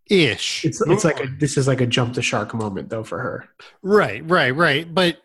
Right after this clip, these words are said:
Speaker 1: you know, it's, it's one of those things where you're just like, "Really? Really? Really?" I, I just don't buy it. I, I mean, I still remember watching this episode as it aired. I'm just like,
Speaker 2: Yeah, I mean, again, she's done some dumb stuff in the past. You know, she had her weird ant farm meltdown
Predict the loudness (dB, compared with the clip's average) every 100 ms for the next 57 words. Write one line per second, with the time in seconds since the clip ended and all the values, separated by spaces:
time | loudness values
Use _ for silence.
0 | -20 -2 2 4 6 4 2 0 0 0
1 | 0 4 6 6 4 2 4 4 4 2
2 | 2 4 2 0 2 2 2 -2 -16 _
3 | _ _ -4 0 2 2 2 0 -6 _
4 | _ _ 0 4 6 6 4 -2 -20 -20
5 | -12 -4 0 2 2 2 -2 -20 _ _
6 | 0 2 4 4 4 4 2 2 2 2
7 | -2 -4 -2 -2 -2 0 2 2 -2 -8
8 | 0 2 2 2 4 6 6 6 4 0
9 | 0 0 2 0 -2 0 2 2 0 -2
10 | -2 0 2 2 2 2 -4 -8 -6 -6
11 | -6 -10 _ -20 -8 2 4 4 4 4
12 | 4 2 2 4 2 4 4 4 2 0
13 | 2 2 2 0 0 0 0 2 2 2
14 | 2 2 2 2 2 2 2 4 2 0
15 | -4 -4 -2 0 2 2 0 0 -2 0
16 | 0 -2